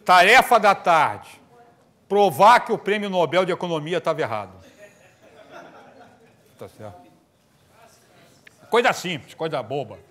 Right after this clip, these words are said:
Tá, coisa boba. É, de onde se conclui que, em suma, <coughs> é impossível haver um sistema justo e democrático de eleger um presidente.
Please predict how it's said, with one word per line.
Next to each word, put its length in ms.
Tá, 180
coisa 240
boba. 240
É, 1120
de 160
onde 160
se 100
conclui 540
que, 180
em 160
suma, 540
<coughs> 880
é 140
impossível 640
haver 240
um 80
sistema 520
justo 440
e 40
democrático 800
de 140
eleger 340
um 60
presidente. 720